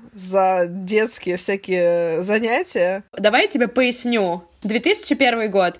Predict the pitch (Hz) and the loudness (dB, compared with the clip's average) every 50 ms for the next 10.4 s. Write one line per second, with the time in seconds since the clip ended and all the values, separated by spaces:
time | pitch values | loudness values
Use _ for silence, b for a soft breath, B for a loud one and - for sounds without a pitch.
0 | _ - 277 285 262 254 302 320 311 - - - 269 254 240 240 - - 269 240 | _ 0 0 0 2 2 2 0 0 -2 -2 0 0 2 0 0 0 2 4 4
1 | 214 196 202 190 202 214 208 - 247 233 240 214 202 196 196 202 220 247 254 233 | 4 4 2 0 -2 -2 0 2 0 0 0 0 -2 -2 0 0 0 0 0 -2
2 | 196 - - 190 190 190 185 180 185 202 190 190 202 185 - 208 220 214 - 175 | -4 -4 -2 -2 0 0 0 -2 0 0 0 0 0 -4 -6 -6 -6 -4 -6 -8
3 | - - 170 180 180 180 180 180 175 170 165 165 - 170 185 180 180 - - 180 | -8 -6 -4 -4 -2 0 0 0 -2 -2 -4 -6 -6 -4 -4 -4 -4 -6 -10 -10
4 | 175 175 - 180 165 165 160 147 147 - _ - - 302 302 - - - 339 339 | -10 -8 -8 -8 -8 -6 -6 -8 -8 -12 _ 0 2 2 2 2 2 0 0 2
5 | 320 302 277 277 - 277 320 466 - - - 277 233 214 208 - 240 254 262 285 | 4 4 4 4 4 2 2 0 -2 -4 0 2 2 2 2 2 0 2 4 4
6 | 294 294 285 294 285 - - 269 254 269 277 262 247 233 208 190 190 - - 220 | 4 4 4 0 0 0 0 0 2 2 2 2 2 2 0 0 -2 0 0 0
7 | 202 226 226 233 226 - 262 247 269 - 269 208 196 - - - 196 190 185 185 | 0 0 -2 -4 -2 0 0 0 0 0 -2 -2 -4 -4 -4 -2 0 0 0 0
8 | 196 208 220 - 226 196 196 180 175 170 170 151 160 - - - 160 160 - _ | -2 -2 -2 -2 -2 -2 0 0 -2 -2 -4 -6 -8 -10 -10 -12 -14 -14 -14 _
9 | _ _ - - - 202 185 190 202 214 196 165 180 180 175 196 269 - - 403 | _ _ -16 -8 -2 0 0 2 0 0 -2 -4 -4 -2 0 0 0 2 2 0
10 | 370 - 359 330 - - 359 370 | 0 0 -2 -4 0 0 0 0